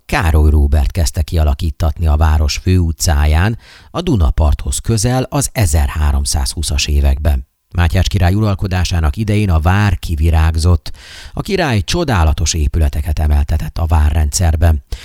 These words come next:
A palotát pedig reneszánsz stílusban újítatta fel. A török hódoltság alatt azonban már inkább földi pokollá változott. A palotát lerombolták,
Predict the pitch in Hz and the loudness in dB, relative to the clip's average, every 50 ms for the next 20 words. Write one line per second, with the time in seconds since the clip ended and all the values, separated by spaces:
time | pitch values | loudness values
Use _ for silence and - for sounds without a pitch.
0 | - - - - - - 147 208 190 151 - 127 113 - - - 98 85 85 - | -14 -4 -2 0 2 2 2 2 0 0 0 0 0 0 0 0 2 2 2 2
1 | - - - - - - - 175 127 92 76 - - - - 69 67 - - - | 2 0 -6 -14 -10 -6 -2 0 2 2 2 2 2 2 0 0 0 0 0 0
2 | 82 76 67 67 67 67 71 73 67 64 - - 80 73 67 65 64 - - 71 | 0 2 2 2 2 2 2 2 2 2 0 0 0 0 0 0 -2 -2 -2 -4
3 | 64 - - - - - - 60 64 64 - - - - - - - - - - | -4 -4 -4 -4 -4 -2 -2 -2 -2 -4 -6 -10 -12 -14 -14 -14 -18 -20 -20 -20
4 | - - - - - 143 156 202 208 202 185 - 170 180 165 165 151 139 - 135 | -20 -20 -20 -8 -6 -4 -4 -2 -2 -2 -2 0 -2 0 0 0 0 2 0 0
5 | 131 120 156 160 147 135 - 127 110 107 117 110 98 92 98 87 82 82 87 90 | -2 0 -2 -2 -2 -2 -2 -2 -2 -2 -2 0 0 0 0 0 0 0 0 0
6 | 85 82 - - 180 180 156 - - 101 87 78 73 69 - - - _ - - | 0 0 -2 -2 -4 -4 -2 0 0 2 2 0 0 -2 -6 -8 -10 _ -6 -6
7 | - - 160 131 92 73 - - - - - - - - - - 62 60 62 62 | -2 0 2 2 2 2 0 -4 -4 -2 -2 -2 -2 -2 -4 -2 -2 0 0 0
8 | 64 65 65 65 65 65 64 - - 76 71 69 69 65 - - - - - - | 0 -2 0 0 0 -2 -2 -2 0 0 0 0 0 -2 -4 -6 -12 -14 -14 -14
9 | _ - 113 113 - 131 113 98 90 - 90 85 - 110 117 113 110 101 95 85 | _ -4 -2 0 2 4 4 4 4 4 2 0 0 2 2 4 4 4 4 4
10 | 85 82 80 - - 76 73 69 - - | 4 4 4 4 2 2 2 0 -2 -6